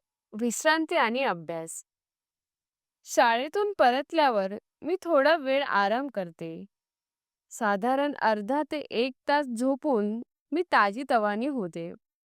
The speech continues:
त्यानंतर आईकडून एखादं हलकं खाऊन मी अभ्यासाला बसते.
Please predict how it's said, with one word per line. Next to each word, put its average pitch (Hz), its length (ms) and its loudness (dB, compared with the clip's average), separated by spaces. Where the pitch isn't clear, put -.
त्यानंतर 392 520 2
आईकडून 330 640 2
एखादं 269 440 0
हलकं 277 560 -2
खाऊन 196 440 0
मी 339 120 -4
अभ्यासाला 262 760 2
बसते. 180 580 -8